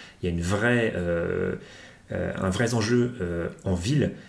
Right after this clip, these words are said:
que de recréer des jardins, euh, un petit peu partout pour transformer nos villes, pour les rendre plus habitables,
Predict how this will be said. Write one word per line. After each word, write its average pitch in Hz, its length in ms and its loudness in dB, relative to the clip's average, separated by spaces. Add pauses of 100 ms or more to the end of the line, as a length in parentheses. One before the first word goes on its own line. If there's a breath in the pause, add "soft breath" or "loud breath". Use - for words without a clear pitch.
(240 loud breath)
que 95 100 0
de 87 260 0
recréer 127 920 4
des 92 220 0
jardins, 92 640 0
euh, 80 100 -6
un 85 40 -6
petit 85 200 -8
peu 95 100 -2
partout - 280 -4
pour 151 200 -4
transformer 95 420 -2
nos 92 100 4
villes, 120 220 -2
pour 90 120 -6
les 85 120 -4
rendre 90 400 0
plus 87 320 -4
habitables, 90 720 0